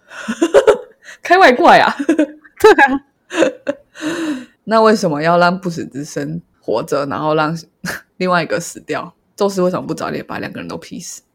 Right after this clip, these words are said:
Speaker 2: 对啊，
Speaker 1: 好，没关系，
Speaker 2: 其实
Speaker 1: 他是一个会变成鹅侵犯别人的神，我们
Speaker 2: 对，
Speaker 1: 无法理解他。
Speaker 2: 我不理解，合理。
Speaker 1: 对，嗯，好，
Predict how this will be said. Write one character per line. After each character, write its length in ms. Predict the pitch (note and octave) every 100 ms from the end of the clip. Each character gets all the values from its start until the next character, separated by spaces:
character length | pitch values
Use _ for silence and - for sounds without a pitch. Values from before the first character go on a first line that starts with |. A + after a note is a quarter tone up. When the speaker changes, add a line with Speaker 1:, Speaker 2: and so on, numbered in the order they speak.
| _
Speaker 2:
对 120 | -
啊， 120 | D#3+ - -
Speaker 1:
好， 140 | -
没 100 | D#3+
关 160 | E3+ F3
系， 60 | F#3+
Speaker 2:
其 40 |
实 60 | F#3
Speaker 1:
他 80 |
是 160 | G3+ G#3
一 40 |
个 140 | F3+ E3
会 140 | F#3+
变 180 | F3+ F3+
成 140 | F3
鹅 180 | D#3 C#3+
侵 160 | D#3 E3
犯 160 | F3+
别 140 | D#3+ C#3+
人 100 | D#3
的 140 | D#3
神， 380 | E3 - D2+ F#3+ _ _
我 60 |
们 200 | D#3+ D#3 E3
Speaker 2:
对， 240 | - F3+ D3+
Speaker 1:
无 60 |
法 160 | F3 E3
理 160 | - D3
解 220 | F3+ F3+
他。 120 | -
Speaker 2:
我 20 |
不 80 | A#3+
理 160 | G3+ F3+
解， 200 | F3+ D#3+
合 160 | D3+
理。 200 | D#3+ E3 - _ _ _ _
Speaker 1:
对， 240 | - - E3 - -
嗯， 200 | E3 D#3 E3 _
好， 280 | - D3+ F#3